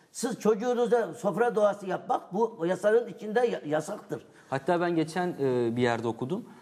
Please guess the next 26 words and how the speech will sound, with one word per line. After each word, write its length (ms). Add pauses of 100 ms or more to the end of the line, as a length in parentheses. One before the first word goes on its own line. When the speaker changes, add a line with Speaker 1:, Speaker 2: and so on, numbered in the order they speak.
(340)
Speaker 2:
E, 80
telefonun, 640
yani 320
Çin'de 280
normal 340
yürüyen, 400
işte 160
Doğu 160
Türkistan'da 640 (360)
yürüyen 360
gençleri 680 (300)
tutup 600
telefonlarını 600
kontrol 380
ettikleri, 540 (300)
hatta 300
birinin 460
bir 160
ezan 260
uygulaması 560
varmış. 340 (720)
E, 240
bu 40
sebepten 540
dolayı 180
tutuklandığını 800